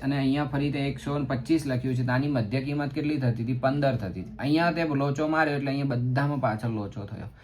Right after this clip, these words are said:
અને એ ભૂલ તને અહીંયા નડી, એ ભૂલ અહીંયા નડી, હજી પાછી એ ભૂલ છે અહીંયા નડી આટલા સુધી. એટલે છેલ્લો જવાબમાં એક સહેજ ભૂલ કરી, એટલે એક નાની સરખી ભૂલ એ છેલ્લે સુધી અસર કરશે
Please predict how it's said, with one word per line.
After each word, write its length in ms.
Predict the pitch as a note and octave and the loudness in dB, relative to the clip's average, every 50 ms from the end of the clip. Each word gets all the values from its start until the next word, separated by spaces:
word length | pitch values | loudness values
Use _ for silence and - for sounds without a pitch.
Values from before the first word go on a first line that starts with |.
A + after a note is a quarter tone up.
| - - - - - | -20 -20 -12 0 2
અને 220 | B2 C#3+ C#3+ - - | 2 2 2 0 0
એ 160 | C#3+ D#3+ F3 | 2 2 2
ભૂલ 260 | F3+ D#3 C#3+ D#3+ E3 | 2 4 4 4 4
તને 220 | D3+ D#3+ D#3 D#3+ D3+ | 4 4 2 2 0
અહીંયા 360 | - C3+ C3+ C3+ C3+ C#3+ C3+ | 0 2 2 2 4 4 2
નડી, 340 | A#2+ G2 F2+ F2 F2 F2 F2 - - - - - - - - - - - - | 2 2 0 -2 -4 -6 -6 -10 -12 -16 -16 -16 -16 -18 -20 -20 -20 -10 -4
એ 160 | A#2+ C3+ D#3 | 0 0 2
ભૂલ 240 | E3+ D#3 D3+ E3+ E3 | 2 2 2 2 2
અહીંયા 240 | D#3+ D#3+ D#3+ D#3+ E3 | 2 2 2 2 2
નડી, 440 | E3 E3 E3 D#3+ E3 E3+ F3+ G3 G3 - - - - - - - - - - - | 2 2 2 2 2 0 -2 -2 -4 -8 -14 -20 -20 -20 -20 -20 -20 -10 0 6
હજી 280 | B2 A#2+ A2+ D#3 G3+ G3 | 6 6 6 6 2 4
પાછી 420 | E3+ E3 D#3 D#3 D3+ D3 E3+ D#3+ | 6 6 6 6 4 2 -2 -2
એ 140 | D#3 D#3+ D#3+ | -2 -2 0
ભૂલ 280 | C#3 C3 C#3+ D3+ D#3 | 0 0 0 0 0
છે 160 | A#2+ - D3 D3+ D3+ | 0 -2 -2 -4 -4
અહીંયા 360 | - - B2+ B2+ C3 C3+ B2+ | -4 -2 0 2 2 2 2
નડી 300 | A2+ G2 F#2 F#2+ G2+ G#2 | 0 0 -2 -4 -4 -4
આટલા 300 | F#2+ A2 - G#2 F#2+ F#2 | -4 -4 -4 -4 -6 -6
સુધી. 280 | - - F#2+ F2+ F#2 - - - - - | -8 -10 -10 -12 -12 -12 -14 -16 -14 -8
એટલે 200 | A#2 B2+ C#3 C#3 | -4 -4 -2 -2
છેલ્લો 320 | B2 - C3+ C#3+ D3 D3+ D3 | -2 -2 -2 0 0 0 2
જવાબમાં 500 | A#2+ A#2 A#2+ B2+ C3+ C3 C3+ C#3 C3+ C3+ | 2 4 6 6 6 6 6 2 0 0
એક 120 | C3+ B2 | -2 -4
સહેજ 380 | - - C3 C#3 C#3 C3+ A#2+ G2+ | -6 -4 0 0 0 0 0 -2
ભૂલ 220 | F#2+ G2 G2+ G2+ F2+ | -4 -4 -4 -4 -6
કરી, 280 | F2 E2 - - - - - - - - - - - - - - - - - - - - - - - | -8 -10 -12 -14 -14 -18 -20 -20 -20 -20 -20 -20 -20 -20 -20 -20 -20 -20 -20 -20 -20 -20 -12 -8 -2
એટલે 200 | C3+ D#3 F3+ F#3 | 0 2 2 2
એક 120 | E3 C#3+ | 2 2
નાની 400 | C3+ B2+ B2 C3 C#3+ F3 G3+ G#3+ | 4 6 6 6 4 4 2 2
સરખી 380 | - F#3+ F3 D#3+ D3+ - F3+ F#3+ | 2 2 0 0 0 -2 -4 -2
ભૂલ 440 | E3+ C3+ B2+ C3 C#3+ E3 F3 F#3+ - | 0 2 4 4 4 4 4 2 0
એ 160 | - D#3 E3 E3+ | -2 -2 -2 -2
છેલ્લે 480 | E3 - - C#3 C3 C#3 D3 F3 F#3 F3+ | -4 -4 -2 0 2 4 6 6 4 4
સુધી 320 | F3+ D#3 D3 D3 D#3 D#3+ | 2 0 2 2 2 2
અસર 380 | - - A#2+ A#2+ - B2+ B2+ B2 | 2 0 -2 -2 0 0 0 0
કરશે 440 | - A2+ A2 A2+ A2 - - - | -2 -2 -4 -4 -4 -6 -10 -10